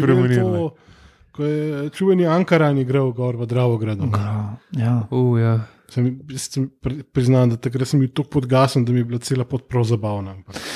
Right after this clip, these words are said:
Speaker 3: Pa, ampak moraš vedeti, da Dravograd je še dosti kaj blizu, ne,
Speaker 2: Ja,
Speaker 3: Prevalje
Speaker 4: ja,
Speaker 3: so že
Speaker 4: Prevalje
Speaker 3: pa
Speaker 4: so
Speaker 3: naprej,
Speaker 2: še
Speaker 3: ne.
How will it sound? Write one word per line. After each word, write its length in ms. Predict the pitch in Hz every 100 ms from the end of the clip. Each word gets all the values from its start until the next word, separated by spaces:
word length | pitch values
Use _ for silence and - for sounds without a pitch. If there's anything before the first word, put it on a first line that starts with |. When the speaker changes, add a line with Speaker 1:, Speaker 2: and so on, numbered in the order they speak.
| -
Speaker 3:
Pa, 220 | - 240 220
ampak 240 | 160 180
moraš 300 | 185 202 190
vedeti, 260 | 208 208 160
da 120 | 147
Dravograd 560 | 143 143 180 202 196
je 120 | - 175
še 180 | -
dosti 260 | 156 165 -
kaj 140 | - 165
blizu, 540 | 113 131 196 131 123
ne, 140 | 127
Speaker 2:
Ja, 60 | 165
Speaker 3:
Prevalje 360 | 143 175 190 -
Speaker 4:
ja, 60 |
Speaker 3:
so 140 | 160 165
že 60 |
Speaker 4:
Prevalje 200 | 143 131
Speaker 3:
pa 60 | 143
Speaker 4:
so 60 | 147
Speaker 3:
naprej, 180 | 156
Speaker 2:
še 80 | 143
Speaker 3:
ne. 180 | 131 123